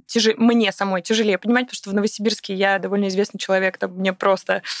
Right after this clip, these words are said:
а, работать с новосибирской аудиторией. Вот, в Москве прям, знаешь, такое с нуля. Типа, Пирогова, кто это вообще? <laughs> Вот, поэтому интересненько так, интересно. А,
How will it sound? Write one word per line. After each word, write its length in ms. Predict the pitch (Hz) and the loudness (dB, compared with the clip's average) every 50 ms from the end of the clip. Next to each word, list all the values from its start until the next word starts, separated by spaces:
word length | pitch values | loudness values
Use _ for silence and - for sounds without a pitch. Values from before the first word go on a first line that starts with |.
| - - - - - - | -6 -6 -6 -6 -6 -2
а, 220 | - 202 196 196 196 | 0 2 4 4 4
работать 380 | 202 196 202 208 208 208 - | 2 2 0 0 0 -2 -4
с 40 | - | -2
новосибирской 540 | 214 202 196 - - 208 262 - - - 254 | -2 -2 -2 -2 -2 -2 -2 -2 0 0 0
аудиторией. 400 | 226 202 208 - 214 202 196 202 | 0 0 0 0 0 0 0 0
Вот, 220 | 190 190 196 190 - | 0 0 0 0 0
в 20 | 196 | -4
Москве 300 | 190 - - 202 214 214 | -4 -2 0 0 0 2
прям, 240 | - 208 208 190 | 2 0 0 0
знаешь, 200 | 185 190 190 - | 0 -2 -2 -2
такое 260 | - 170 - - 175 - | -4 -6 -2 -2 -2 -2
с 100 | - - | 0 2
нуля. 520 | 233 226 226 214 196 185 185 185 185 180 - _ - - - - - - _ - | 4 4 6 6 6 6 6 4 4 0 -4 _ -20 -18 -18 -18 -18 -20 _ -8
Типа, 260 | - 214 185 - 180 | -4 -4 -2 -2 -2
Пирогова, 500 | 180 - 202 254 254 220 294 330 330 277 | 0 2 2 2 4 4 4 4 4 2
кто 240 | 262 - - - 190 | 0 -2 -6 -4 -4
это 120 | 170 175 - 185 | -4 -4 -6 -12
вообще? 380 | 185 175 - - 185 190 - - | -14 -12 -8 -4 -4 -4 -2 0
<laughs> 440 | - - - - - 392 403 - | 0 2 2 4 4 4 4 4
Вот, 240 | 247 262 233 233 240 - | 4 4 4 2 2 0
поэтому 300 | - 208 202 208 196 196 | -2 -2 -2 0 -2 0
интересненько 580 | 214 240 - 320 302 247 220 - 202 185 190 185 | 0 2 2 4 4 2 2 0 -4 -4 -4 -4
так, 160 | - - - | -6 -4 -2
интересно. 420 | 226 233 254 226 202 190 - - - - - - - - - - - - - - - - | 0 2 2 2 0 -2 -6 -12 -18 -16 -14 -12 -12 -12 -12 -14 -16 -16 -18 -10 -2 0
А, 840 | 202 202 202 202 202 202 202 196 196 196 196 196 196 196 196 190 | 2 4 4 6 6 6 4 4 4 4 4 4 4 4 2 0